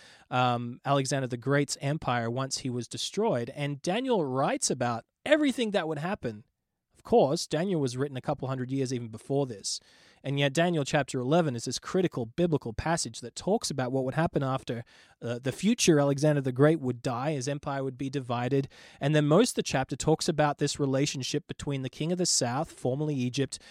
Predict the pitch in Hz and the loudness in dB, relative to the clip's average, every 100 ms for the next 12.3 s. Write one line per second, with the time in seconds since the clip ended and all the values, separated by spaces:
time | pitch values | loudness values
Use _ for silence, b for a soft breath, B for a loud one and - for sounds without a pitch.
0 | B B - 135 147 147 151 - 147 143 | B B -4 0 0 -2 -6 -4 -2 -2
1 | 135 143 196 117 - - - 139 147 143 | -2 2 4 4 0 -14 0 4 4 4
2 | 139 135 139 131 - 233 220 110 95 - | 4 2 0 -2 2 4 4 2 -6 -12
3 | - _ _ - 120 135 196 208 226 240 | -12 _ _ -12 -4 2 4 6 4 4
4 | 156 127 113 110 104 - _ _ _ _ | 0 -2 -4 -10 -14 -20 _ _ _ _
5 | _ - 147 202 302 220 196 - 180 180 | _ -2 4 4 4 2 0 2 2 2
6 | 180 175 151 135 151 139 - 143 196 139 | 0 2 2 2 0 -2 -2 2 4 2
7 | 127 - - 277 - 247 196 185 180 b | -2 -2 0 0 -2 -2 2 2 2 b
8 | b b 180 185 - 165 147 127 208 220 | b b -6 -6 -6 -6 -6 -2 0 0
9 | - 120 - 160 170 196 190 190 - - | -2 -4 -4 0 4 6 4 0 -8 -4
10 | 170 190 247 226 185 208 208 185 170 160 | 2 4 4 2 0 0 2 2 2 0
11 | - 185 208 180 165 147 127 117 - 120 | 0 0 0 2 2 2 0 -6 -6 -6
12 | 107 - - | -8 -6 -8